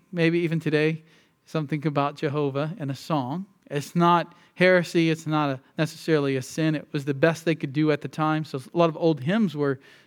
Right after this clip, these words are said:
developed after the King James. But Jehovah is not the proper pronunciation. It's Yahweh, which kind of is funny 'cause you think of this cult, Jehovah's Witnesses, and they built a whole cult around,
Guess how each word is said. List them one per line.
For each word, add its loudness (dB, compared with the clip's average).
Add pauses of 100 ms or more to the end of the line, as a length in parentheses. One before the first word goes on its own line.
developed 2
after -4
the -4
King -6
James. -8 (680)
But 4
Jehovah 6
is 0
not 0
the -2
proper -4 (260)
pronunciation. -6 (460)
It's -8
Yahweh, -2 (320)
which 2
kind 2
of 0 (100)
is -4
funny 0
'cause -6
you -4
think 0
of -2
this -2
cult, -2
Jehovah's -2
Witnesses, -6
and 0
they 6
built 2
a -2
whole 4
cult 0
around, 0